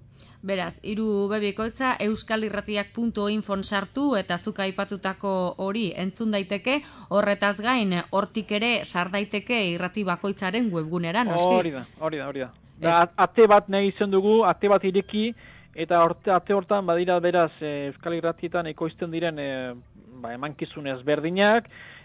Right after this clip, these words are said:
Speaker 2: informatiboak ere igoko ditugu, gero olako mezu txiki batzuk, azken ordukoak izanen dugu mezu txiki batzuk programazioei buruzko aldaketak, bai, ez dakit gaur arratsaldeko gomitatuak nor diren, biharkoak nor diren, olako mezu, Twitter estiloko mezu txiki batzuk,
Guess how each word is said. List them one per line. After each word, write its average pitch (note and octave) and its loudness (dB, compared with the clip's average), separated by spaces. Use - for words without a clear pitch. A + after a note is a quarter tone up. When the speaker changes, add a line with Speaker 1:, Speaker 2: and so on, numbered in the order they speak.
Speaker 2:
informatiboak F3 0
ere E3+ 0
igoko E3+ -2
ditugu, G#3+ 0
gero F3+ 2
olako F3+ 2
mezu F#3 -4
txiki G#3 -4
batzuk, G3 2
azken G3 0
ordukoak F#3 2
izanen F#3 -6
dugu F3 -2
mezu F3 -4
txiki F#3+ -4
batzuk F3 -2
programazioei E3+ 0
buruzko E3+ 0
aldaketak, E3+ 2
bai, D#3 -2
ez C3+ -8
dakit D#3 -10
gaur D#3 0
arratsaldeko D#3 -2
gomitatuak D#3 -4
nor D#3 -4
diren, G3 4
biharkoak D#3+ 4
nor D#3 -6
diren, F#3+ 2
olako F3 2
mezu, F3 2
Twitter F#3 2
estiloko F3 0
mezu F3 -6
txiki - -8
batzuk, A#3 0